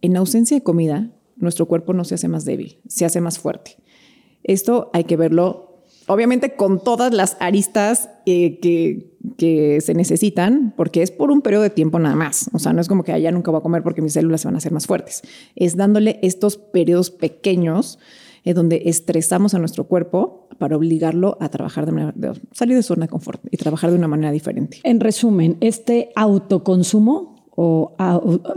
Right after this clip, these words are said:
Speaker 2: que nos estamos autocomiendo tiene beneficios de reparación,
Speaker 1: Exacto.
Speaker 2: pero la autofagia se considera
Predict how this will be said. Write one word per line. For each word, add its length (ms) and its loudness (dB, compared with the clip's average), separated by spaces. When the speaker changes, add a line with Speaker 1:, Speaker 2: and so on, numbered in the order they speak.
Speaker 2:
que 100 2
nos 120 2
estamos 360 0
autocomiendo 680 2
tiene 400 0
beneficios 920 0
de 120 2
reparación, 720 0
Speaker 1:
Exacto. 260 -2
Speaker 2:
pero 440 2
la 120 2
autofagia 580 0
se 200 0
considera 760 2